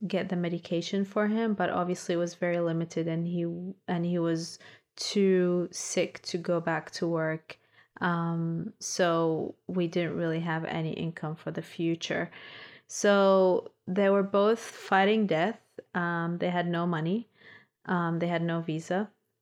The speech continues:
and w-, it just se-, just seemed like we were in, there was no hope.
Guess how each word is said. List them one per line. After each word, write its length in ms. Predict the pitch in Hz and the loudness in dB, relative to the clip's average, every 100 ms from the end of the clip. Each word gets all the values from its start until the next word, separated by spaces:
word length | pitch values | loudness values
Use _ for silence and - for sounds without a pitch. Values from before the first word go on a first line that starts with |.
| - | -4
and 800 | 185 170 170 170 170 - - 196 - - _ _ _ _ - | -2 0 -2 -2 -2 -4 -6 -10 -14 -16 _ _ _ _ -6
w-, 480 | - 185 175 175 - | -2 -2 -2 -6 -4
it 140 | 175 | -4
just 220 | - 180 | -2 -4
se-, 520 | - - 190 180 170 - - | -6 -6 -2 0 -2 -6 -6
just 240 | 185 175 | -4 -4
seemed 300 | - 180 165 | -4 -4 -2
like 260 | 170 165 - | -2 -4 -2
we 160 | 165 165 | -2 0
were 560 | 170 156 160 160 - - - - - - _ _ _ _ _ _ _ - | 0 0 0 -2 -6 -10 -20 -20 -20 -20 _ _ _ _ _ _ _ 0
in, 720 | 185 175 175 170 165 196 - | 2 2 0 0 0 -2 -4
there 180 | 185 180 | 0 2
was 200 | 175 170 | 2 0
no 200 | 165 160 | -2 -2
hope. 400 | 165 - - | -2 -4 -6